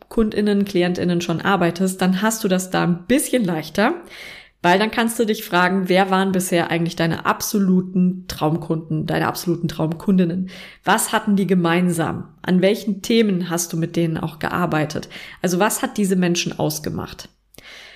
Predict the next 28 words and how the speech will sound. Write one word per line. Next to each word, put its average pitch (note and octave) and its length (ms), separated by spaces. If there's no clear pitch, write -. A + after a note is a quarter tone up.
Wenn B3 180
du D4 100
gerade G#3 280
erst - 380
startest, C4 880
dann A#3+ 360
darfst F#3+ 280
du G#3+ 40
dir F#3+ 180
da F3+ 280
ein F3 100
bisschen F3+ 300
was E3 260
wünschen. A3+ 380
So G3+ 100
habe F3+ 160
ich F3 60
es - 40
am D#3 100
Anfang E3 280
halt - 160
eben D3 160
auch G3+ 200
gemacht, A3+ 360
wobei D#3 220
ich F3+ 100
da D3 180
wirklich D#3 440